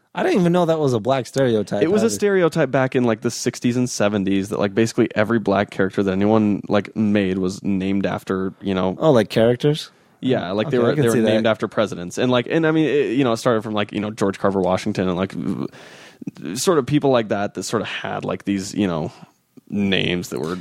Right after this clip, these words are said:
Speaker 1: That's kinda like how all the girls are named, like, Mercedes and
Speaker 2: Yeah,
Speaker 1: Porsche.
Speaker 2: exactly. It's just, like, it's just one of those stereotypes that got, that happened during the, the sixties and seventies that was just so bad. And, like, in that, there's a reason John Stewart is named John Stewart and he's not named Lincoln Washington.
Speaker 1: John Stewart's a pretty white name.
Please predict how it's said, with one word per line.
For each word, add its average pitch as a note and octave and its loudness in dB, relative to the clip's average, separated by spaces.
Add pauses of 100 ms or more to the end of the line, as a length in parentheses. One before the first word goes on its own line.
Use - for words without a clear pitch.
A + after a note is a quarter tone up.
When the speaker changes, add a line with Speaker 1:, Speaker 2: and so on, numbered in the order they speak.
(140)
Speaker 1:
That's B2+ 4
kinda F3 0
like C#3 0
how A#2+ 0
all G#2 -4
the G#2+ -4
girls G#2 -4
are G#2 -4
named, G2 -4
like, F#2 -8
Mercedes F#2+ 0
and F#2 -8
Speaker 2:
Yeah, D#3 2
Speaker 1:
Porsche. G2 2 (160)
Speaker 2:
exactly. B2 -2 (140)
It's D3 -2
just, G#3 -2
like, E3+ 2
it's E3 0
just F#3 0
one C#3 4
of F#3+ 2
those E3 4
stereotypes G2+ 0
that D#2+ -4
got, A2+ -4
that A2+ 0
happened B2 -2
during A2 4
the, G#2 2
the G2+ 0
sixties - -2
and A#2 -2
seventies G2 -4 (280)
that C3+ -2
was C3 2
just A#2+ -2
so D3 2
bad. G2+ 0
And, G2 -2
like, G2+ -2
in A2 2
that, A2 2
there's A2+ 2
a G2+ 0
reason C3+ 0
John A#2 2
Stewart A#2+ 2
is G2+ -8
named G#2+ 0
John G#2 0
Stewart A2 0
and F#2 -6
he's F#2+ -8
not G#2 -8
named F#2+ -4
Lincoln G2 -2
Washington. G2+ 0
Speaker 1:
John F#3 2
Stewart's - 2
a - -16
pretty A2 -2
white F#2 -4
name. - -12